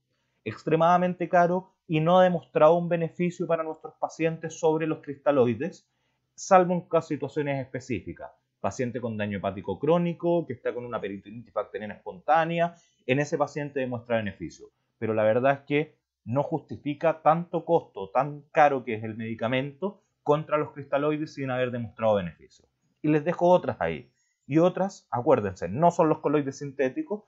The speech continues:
pero sí hoy en día están en desarrollo, con el conocimiento que tenemos actual, múltiples sustancias balanceadas o múltiples cristaloides nuevos balanceados, estilo Plasma Light,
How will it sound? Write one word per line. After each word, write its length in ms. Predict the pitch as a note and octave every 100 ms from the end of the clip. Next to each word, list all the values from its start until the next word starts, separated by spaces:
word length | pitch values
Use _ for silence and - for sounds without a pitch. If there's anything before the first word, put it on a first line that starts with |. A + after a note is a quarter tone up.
| _ _ _
pero 180 | C3+ A#2+
sí 380 | - F#3+ G3+ -
hoy 120 | D3
en 140 | C#3+ D3
día 140 | D3+
están 220 | D3+ D3+
en 140 | D3 C#3
desarrollo, 640 | B2 B2 C3+ D3 D3+ D3 _ _ _ _ _ -
con 240 | A#2+ G#2+
el 80 | F#2+
conocimiento 580 | G#2+ G2+ - A#2 C#3+ D3+
que 80 | C3+
tenemos 320 | C3 C3+ B2+
actual, 480 | A#2+ - E3 G3 G#3 _ _
múltiples 580 | B2 D3+ F#3 F#3 F#3 F3
sustancias 600 | - - D#3+ E3 E3 D#3+
balanceadas 640 | C3+ A#2+ A2 - D#3 E3 D#3+
o 100 | C3
múltiples 560 | C3+ D3+ D3+ C#3+ D3
cristaloides 560 | - C3 B2+ C3 C3+ B2
nuevos 320 | A#2+ C#3+ D#3
balanceados, 680 | D3+ C3 B2+ - B2+ F2 D#2+ _ _ _
estilo 440 | G2 - C3 A#2
Plasma 340 | C3+ C#3 C#3+ E3+
Light, 220 | F3+ A3+